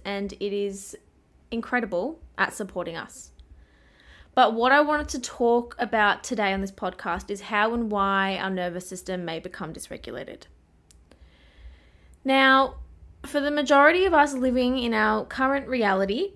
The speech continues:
<clears throat> we are on all the time. We are receiving information all the time. <laughs> Our mind is constantly ticking and trying to keep up with the busyness of our modern life.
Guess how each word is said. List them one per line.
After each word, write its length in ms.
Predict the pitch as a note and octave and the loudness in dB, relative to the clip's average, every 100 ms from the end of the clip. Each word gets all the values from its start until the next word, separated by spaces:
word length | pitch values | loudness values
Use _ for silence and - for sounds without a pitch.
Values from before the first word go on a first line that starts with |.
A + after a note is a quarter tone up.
| - - | -12 -10
<clears throat> 540 | - C#4 A#3 A3+ - | -2 -2 -2 -6 -14
we 320 | C4 A#3+ A#3+ C4 | -2 0 0 0
are 280 | C4+ C4+ - - | -2 -2 -2 0
on 420 | A3 G3+ B3 E4+ - - | 2 2 -2 -6 -16 -2
all 520 | B3 B3+ C4+ C4+ C4 | 4 6 6 4 0
the 500 | - G#3+ A3 G#3+ G#3+ - | -6 0 4 6 4 -2
time. 420 | - A3 G3 E3+ - - - - - - | -4 0 0 -2 -8 -18 -20 -18 -18 -4
We 180 | A#3 A#3+ | 2 6
are 140 | A#3 | 6
receiving 480 | A#3 A#3+ C4 B3 A#3+ | 4 -2 -2 0 0
information 520 | A#3+ B3+ A3+ A#3 A3+ | 0 0 -2 -2 -4
all 140 | G#3 | -4
the 100 | G3+ | -6
time. 340 | G3+ G3 - A3+ | -8 -6 -4 -4
<laughs> 500 | - - - - - | -6 -18 -20 -20 -6
Our 180 | G#3+ A3 | 2 2
mind 380 | G#3+ A3 A3+ A3 | 2 2 2 -2
is 80 | G#3 | -6
constantly 600 | - A#3+ B3 C4 A#3+ A#3+ | -4 -2 -2 -2 -4 -4
ticking 460 | - G#3+ G#3+ G3+ | -6 -6 -6 -4
and 100 | G3+ | -6
trying 380 | G3 G#3+ G3 G3+ | -4 -2 -2 -4
to 100 | A3 | -6
keep 280 | - G#3 G#3 | -6 -6 -2
up 180 | G3 G#3 | -4 -4
with 160 | G#3 | -6
the 80 | G#3 | -6
busyness 760 | F#3+ G3 G3 F#3+ A3+ G4 - - | -4 -4 -2 -4 -4 -6 -10 -8
of 160 | - G3+ | -4 -2
our 140 | F#3 | -2
modern 320 | F#3 F3 F3 | -2 -4 -6
life. 320 | D#3+ A2 G#2+ | -8 -10 -12